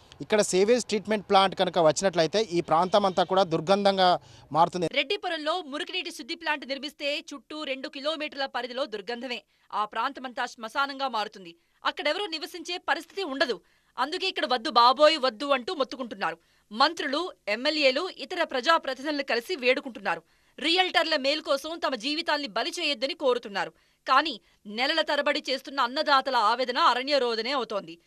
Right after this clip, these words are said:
Speaker 2: న్యాయం చేయాలంటూ రాసిన లేఖలన్నీ చిత్తు కాగితాలే అవుతున్నాయి. ఇక ముఖ్యమంత్రే తమకు దిక్కని, ముఖ్యమంత్రే తమను ఆదుకోవాలని,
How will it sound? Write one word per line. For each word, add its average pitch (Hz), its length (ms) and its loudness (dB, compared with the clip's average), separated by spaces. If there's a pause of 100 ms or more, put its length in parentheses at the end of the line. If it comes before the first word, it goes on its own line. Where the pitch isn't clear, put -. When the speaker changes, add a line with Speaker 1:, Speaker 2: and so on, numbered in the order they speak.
(240)
Speaker 2:
న్యాయం 330 480 2
చేయాలంటూ 311 500 0
రాసిన 285 360 2
లేఖలన్నీ 294 600 -2 (280)
చిత్తు 339 160 -8
కాగితాలే 339 440 2
అవుతున్నాయి. 220 500 -2 (320)
ఇక 254 140 -4
ముఖ్యమంత్రే 294 600 -4
తమకు 294 260 -4
దిక్కని, 277 460 -6 (220)
ముఖ్యమంత్రే 320 540 -4
తమను 285 260 -2
ఆదుకోవాలని, 294 760 2